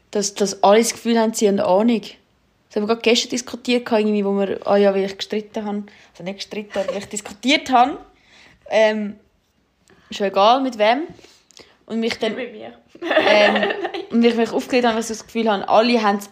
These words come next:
Speaker 1: wissen es besser. Oder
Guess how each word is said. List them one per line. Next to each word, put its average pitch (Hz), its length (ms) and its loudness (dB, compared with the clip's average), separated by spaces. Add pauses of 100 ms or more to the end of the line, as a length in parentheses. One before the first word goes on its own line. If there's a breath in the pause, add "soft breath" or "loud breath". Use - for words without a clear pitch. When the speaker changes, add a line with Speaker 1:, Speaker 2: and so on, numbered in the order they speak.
(420)
Speaker 1:
wissen 214 320 -6
es - 80 -12
besser. 240 480 -2 (2250 soft breath)
Oder 220 480 0